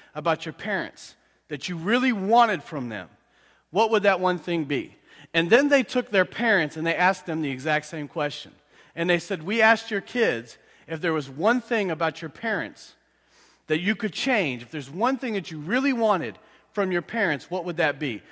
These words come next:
What do you think their answer is?" And the majority of the parents said, probably what a lot of you are thinking right now, "Time. My kids want more time."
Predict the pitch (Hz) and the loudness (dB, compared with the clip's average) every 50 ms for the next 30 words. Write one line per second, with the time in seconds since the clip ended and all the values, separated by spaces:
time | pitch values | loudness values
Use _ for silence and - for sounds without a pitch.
0 | - - _ - 208 214 196 196 196 175 160 185 247 285 277 - - - 175 135 | -20 -10 _ 0 2 2 2 0 -6 -4 2 4 6 6 6 4 2 -2 -2 -2
1 | 107 104 - - - _ _ _ _ _ _ _ 135 165 196 214 208 202 190 180 | -2 -4 -8 -14 -20 _ _ _ _ _ _ _ 2 4 6 8 8 6 6 4
2 | 165 143 - - 135 131 131 - 160 143 113 101 - - - - - _ _ _ | 2 0 -2 -6 -8 -8 -6 -2 -2 -2 -2 -4 -6 -14 -20 -20 -20 _ _ _
3 | _ _ _ _ _ _ _ - _ _ _ _ - 180 180 180 170 170 165 175 | _ _ _ _ _ _ _ -20 _ _ _ _ 0 2 2 2 2 0 -2 -2
4 | 170 151 131 135 190 226 269 302 302 311 294 277 262 247 214 226 220 - - - | -2 -2 -2 0 2 4 4 6 4 4 4 4 4 4 4 2 -4 -6 -4 -2
5 | 247 233 214 202 196 180 - - - 165 139 127 131 139 - - _ - - 190 | 2 2 4 2 2 0 -4 -4 -2 0 2 2 0 0 -4 -12 _ -4 2 4
6 | 196 220 233 220 208 196 196 185 - - 165 160 160 175 190 196 208 196 196 190 | 4 4 4 4 2 2 2 2 0 -2 -4 0 2 4 4 4 2 2 -2 -4
7 | 180 - 190 170 156 143 147 143 143 143 143 135 117 110 110 107 - _ _ _ | -4 -4 -8 -8 -8 -6 -4 -2 -2 -2 -2 -2 -2 -4 -4 -8 -12 _ _ _
8 | _ _ _ _ - - 151 120 98 90 80 - - _ _ _ _ _ _ _ | _ _ _ _ -14 -10 -8 -6 -6 -8 -10 -16 -20 _ _ _ _ _ _ _
9 | _ _ _ _ _ _ _ _ _ _ _ _ - 135 135 131 - - 175 151 | _ _ _ _ _ _ _ _ _ _ _ _ -6 -4 -4 -4 -6 -6 -4 -4
10 | 143 131 127 131 135 127 - - 113 127 117 117 - - - 117 90 82 82 | -4 -4 -6 -6 -6 -6 -6 -8 -10 -10 -10 -10 -10 -12 -14 -14 -14 -14 -16